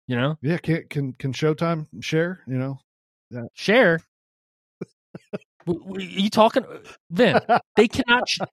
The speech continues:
Speaker 1: they cannot share. They have a Clarissa Shields fight to get ready for.
Speaker 2: I'm sure those guys are just amped about that, too.
Speaker 1: <laughs> Oh, they're gonna call, uh, yeah, yeah,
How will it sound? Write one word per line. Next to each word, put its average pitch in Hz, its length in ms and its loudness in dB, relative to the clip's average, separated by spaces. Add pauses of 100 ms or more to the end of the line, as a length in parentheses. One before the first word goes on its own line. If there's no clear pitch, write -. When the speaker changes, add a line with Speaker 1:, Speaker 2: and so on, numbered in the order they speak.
(140)
Speaker 1:
they 208 200 4
cannot 208 440 4
share. 175 440 2
They 185 160 2
have 226 200 2
a 185 60 0
Clarissa 165 500 2
Shields 180 480 2
fight 135 240 0
to 131 60 -8
get 123 140 -4
ready 123 220 0
for. 107 360 -6
Speaker 2:
I'm 139 160 -2
sure 143 240 0
those 127 240 -2
guys 120 320 -2
are 110 120 -6
just 98 340 -10 (100)
amped 131 300 -4
about 101 320 -8
that, 101 220 -10
too. 110 140 -6 (1500)
Speaker 1:
<laughs> - 100 0 (1200)
Oh, 151 380 2
they're 139 180 2
gonna 147 180 0
call, 143 180 -2
uh, 151 80 0
yeah, 131 300 2 (360)
yeah, 127 360 0